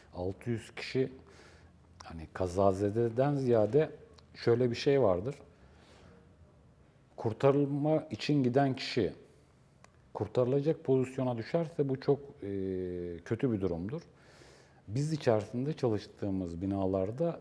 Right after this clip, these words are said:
çalışma, arama kurtarma faaliyeti devam ederken birçok artış şok oldu. Yani ben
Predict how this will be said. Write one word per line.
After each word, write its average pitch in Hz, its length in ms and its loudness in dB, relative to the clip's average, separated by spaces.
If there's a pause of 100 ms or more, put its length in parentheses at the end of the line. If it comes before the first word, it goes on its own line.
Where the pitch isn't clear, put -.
çalışma, 110 680 -4 (600)
arama 104 300 0
kurtarma 110 460 -2
faaliyeti 98 500 -2
devam 117 280 -2
ederken 147 460 -4
birçok 147 340 -4
artış 101 300 -2
şok 127 340 -2
oldu. 71 280 -2 (840)
Yani 82 260 -6
ben 101 220 0